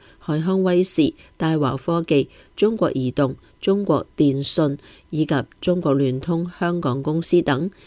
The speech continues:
根據現行規定，F C C不得批准呢啲企業嘅新設備入口至美國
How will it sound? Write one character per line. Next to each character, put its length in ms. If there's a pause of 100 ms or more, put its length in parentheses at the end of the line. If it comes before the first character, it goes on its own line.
(100)
根 240
據 180
現 200
行 260
規 220
定 240 (300)
，F 260
C 180
C 240
不 140
得 160
批 260
准 220
呢 100
啲 180
企 280
業 80
嘅 120
新 300
設 180
備 240
入 160
口 280 (260)
至 160
美 220
國 240